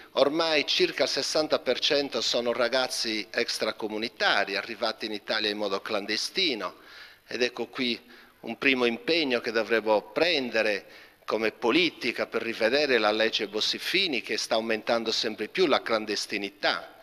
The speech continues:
Si parla ormai di cinquecentomila minorenni clandestini nella nostra Italia, per cui molti finiscono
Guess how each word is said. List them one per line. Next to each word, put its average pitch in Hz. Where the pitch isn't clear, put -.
Si -
parla 127
ormai 131
di 123
cinquecentomila 131
minorenni 139
clandestini 131
nella 107
nostra 110
Italia, 165
per 139
cui 160
molti 165
finiscono 135